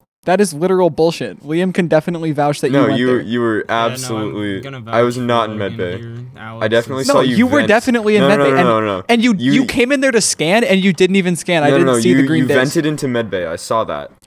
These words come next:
Speaker 1: There
Speaker 2: 'Cause
Speaker 1: is
Speaker 2: I,
Speaker 1: no way I
Speaker 2: I
Speaker 1: vented.
Speaker 2: was walking
Speaker 1: Liam literally
Speaker 2: past,
Speaker 1: saw me.
Speaker 2: I was on, I was on cams, and there was nobody in medbay.
Speaker 1: You weren't on cams. You were
Speaker 2: No,
Speaker 1: in
Speaker 2: I was
Speaker 1: medbay. I
Speaker 2: definitely on
Speaker 1: saw you.
Speaker 2: cams.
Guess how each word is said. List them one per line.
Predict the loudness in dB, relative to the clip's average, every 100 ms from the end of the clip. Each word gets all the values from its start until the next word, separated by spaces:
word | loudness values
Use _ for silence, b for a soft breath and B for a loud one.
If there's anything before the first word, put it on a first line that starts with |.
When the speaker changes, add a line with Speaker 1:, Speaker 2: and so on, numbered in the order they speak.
| _
Speaker 1:
There | 0 4
Speaker 2:
'Cause | 4
Speaker 1:
is |
Speaker 2:
I, | 4 2 4
Speaker 1:
no | 4 4
way | 4 4 4
I | 2
Speaker 2:
I | 0
Speaker 1:
vented. | 4 2 2
Speaker 2:
was | 2
walking | 2 4 2
Speaker 1:
Liam | 2
literally | 2 2 0
Speaker 2:
past, | 0
Speaker 1:
saw | 0 0
me. | 2
Speaker 2:
I | 2
was | 2 2
on, | 2 2
I | 2 2
was | 4
on | 2 0
cams, | 0 2 2 0 -2
and | 0
there | 0
was | 0 2
nobody | 2 2 2 2 0
in | 0
medbay. | 2
Speaker 1:
You | 4
weren't | 4 4 4
on | 2 2
cams. | 4 4 4 2
You | 2
were | 4
Speaker 2:
No, | 4
Speaker 1:
in |
Speaker 2:
I | 4
was | 4 4
Speaker 1:
medbay. | 4
I | 2
Speaker 2:
definitely | 2 2
on | 4
Speaker 1:
saw | 4
you. | 4
Speaker 2:
cams. | 4 2